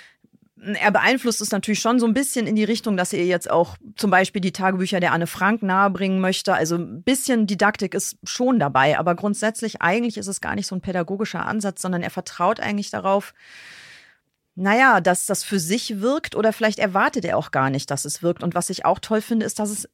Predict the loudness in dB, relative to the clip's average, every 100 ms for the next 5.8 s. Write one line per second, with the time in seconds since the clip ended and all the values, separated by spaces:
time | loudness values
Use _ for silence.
0 | _ 0 2 4 6 4 2 -4 -4 -2
1 | -2 2 4 4 2 2 4 4 2 -2
2 | -8 -10 -10 -12 -18 -2 0 2 2 4
3 | 4 4 2 2 2 4 2 0 -2 -2
4 | -2 2 2 2 0 0 0 0 0 -2
5 | -2 -6 0 2 2 2 0 -2